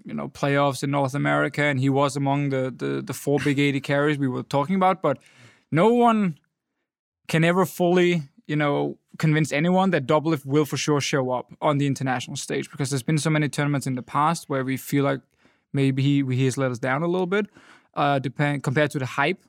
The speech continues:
or maybe people are just overhyping him coming into a tournament. I think this one, he played so, so well. Uh, this was a Team Liquid team, especially the first few days, that was basically falling apart. Uh,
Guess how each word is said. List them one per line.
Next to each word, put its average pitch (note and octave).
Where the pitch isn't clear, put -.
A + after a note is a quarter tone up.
or D3
maybe C#3+
people C3+
are C3
just C3
overhyping C#3
him F3
coming D3
into E3+
a F#3+
tournament. G#3
I F3
think G#3+
this G3+
one, B3
he G3
played D#3+
so, -
so C#3+
well. C#3
Uh, D3+
this E3
was F#3+
a F3
Team E3
Liquid D3
team, F3
especially C#3
the B2+
first D3
few E3
days, D#3
that C3
was C3
basically C3+
falling C3+
apart. D3+
Uh, -